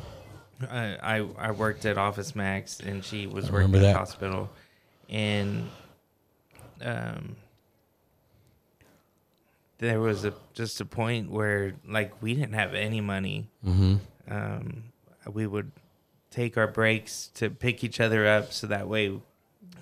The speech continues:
Speaker 1: one of us would have a car,
Speaker 2: Yeah.
Speaker 1: uh, to drive. <laughs> And I remember walking, um, almost every day just across Selma from Office Max to,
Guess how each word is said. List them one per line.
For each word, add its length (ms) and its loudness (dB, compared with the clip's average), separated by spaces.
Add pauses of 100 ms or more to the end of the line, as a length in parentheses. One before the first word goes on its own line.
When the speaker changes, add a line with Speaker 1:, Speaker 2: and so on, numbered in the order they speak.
Speaker 1:
one 160 0
of 100 -4
us 180 -2
would 120 -6
have 180 -2
a 60 -8
car, 440 -4 (120)
Speaker 2:
Yeah. 320 8 (260)
Speaker 1:
uh, 280 -2
to 180 -10
drive. 680 0 (720)
<laughs> 80 -18 (2000)
And 200 -6 (260)
I 80 -8
remember 500 -2
walking, 640 -2 (120)
um, 520 -8
almost 320 -2
every 220 0
day 380 -2 (120)
just 220 -6
across 400 0
Selma 320 -2 (560)
from 220 -8
Office 400 -4
Max 360 -4
to, 280 -6